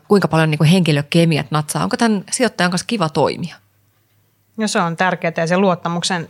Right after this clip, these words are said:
Speaker 2: syntyminen ihan alkuvaiheessa on todella oleellista. Ja mielellään tosissaan, että on samanlaiset arvot, koska sehän auttaa sitten niissä vaikeuksissa, jos jaetaan samat arvot.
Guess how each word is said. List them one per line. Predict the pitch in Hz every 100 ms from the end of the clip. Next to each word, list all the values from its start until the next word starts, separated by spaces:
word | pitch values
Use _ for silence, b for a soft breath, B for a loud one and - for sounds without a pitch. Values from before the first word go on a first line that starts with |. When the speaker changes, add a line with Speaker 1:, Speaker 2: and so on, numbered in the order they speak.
| 190
Speaker 2:
syntyminen | 185 165 160 160 156 160
ihan | 156
alkuvaiheessa | 156 165 175 175 170 190 - 180
on | 170
todella | 165 160 170
oleellista. | 185 180 160 180 - 190 -
Ja | 185
mielellään | 190 185 180 175
tosissaan, | 175 185 190 175
että | 175
on | 170
samanlaiset | 175 185 170 165 175 -
arvot, | 175 147 - - -
koska | - 160 180
sehän | 170 165
auttaa | 156 165 -
sitten | - 160 147
niissä | 139 - 156
vaikeuksissa, | 139 135 110 - 143 - - _ b b b b
jos | - 143
jaetaan | 123 123 -
samat | 143 139 -
arvot. | 165 180 190 -